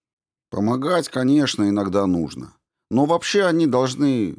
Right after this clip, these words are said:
сами как-то варить свои никудышные борщи, делать первую совместную ненужную покупку и так далее и тому подобное. Пусть сами пробуют.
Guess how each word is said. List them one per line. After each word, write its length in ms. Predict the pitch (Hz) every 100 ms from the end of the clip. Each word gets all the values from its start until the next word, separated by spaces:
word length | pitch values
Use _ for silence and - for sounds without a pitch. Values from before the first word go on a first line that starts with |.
| -
сами 420 | - 175 175 127
как-то 420 | 82 90 76 -
варить 280 | 71 107 139
свои 300 | - 92 104
никудышные 640 | 95 92 92 120 127 104 87
борщи, 720 | 73 80 - - 131 110 -
делать 460 | - 98 139 135 -
первую 360 | 113 120 101 87
совместную 720 | - 82 95 107 - 85 78
ненужную 500 | 80 98 101 90 69
покупку 640 | - 67 - 135 - -
и 140 | - 117
так 320 | 104 90 78
далее 480 | 85 107 110 107 92
и 160 | 60
тому 300 | 73 73 73
подобное. 720 | 78 62 - 65 - - - _ _ _ _
Пусть 280 | - 104 -
сами 360 | - 95 117 101
пробуют. 680 | - 71 65 50 50 _